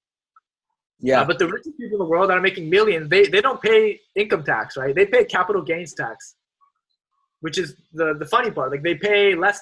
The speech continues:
Speaker 2: the rich people pay less taxes than the, the poor people, right? The whole system, right? It's,
Speaker 1: Yeah.
Speaker 2: um, capital gains tax is usually, like, what, ten percent, fifteen percent? And then in a country like Singapore, it's zero percent, you know? So,
Speaker 1: Yeah,
Speaker 2: like,
Speaker 1: it's
Speaker 2: the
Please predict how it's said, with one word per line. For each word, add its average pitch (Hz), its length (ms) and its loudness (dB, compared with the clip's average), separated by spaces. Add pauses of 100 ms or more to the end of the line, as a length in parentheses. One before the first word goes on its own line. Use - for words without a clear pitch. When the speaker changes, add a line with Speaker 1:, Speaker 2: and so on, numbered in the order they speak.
Speaker 2:
the 165 100 -6
rich 226 180 2
people 247 180 -6
pay 220 120 0
less 190 240 -2
taxes 185 400 -6
than 151 260 -10
the, 143 340 -4
the 143 80 -10
poor 170 200 -6
people, 135 320 -12 (340)
right? 139 160 -4
The 156 80 -4
whole 170 160 -6
system, 151 400 -8
right? 131 200 -8 (120)
It's, - 380 -20 (260)
Speaker 1:
Yeah. 131 240 0
Speaker 2:
um, 127 120 -18 (360)
capital 202 300 -2
gains 247 240 0
tax 175 240 0
is 170 80 -10
usually, 190 260 -2
like, 147 140 0
what, 147 180 -6
ten 185 160 -6
percent, 185 320 -4
fifteen 180 280 -10
percent? 202 320 -2 (640)
And 165 100 -2
then 185 120 0
in 175 120 -10
a 170 60 -4
country 202 320 -4
like 185 120 0
Singapore, 226 720 -2
it's 143 200 -12
zero 175 240 2
percent, 120 320 -16 (1300)
you 131 80 -14
know? 139 260 -6 (920)
So, 120 80 0
Speaker 1:
Yeah, 120 100 6
Speaker 2:
like, 113 160 0
Speaker 1:
it's - 160 -12
Speaker 2:
the 165 180 -2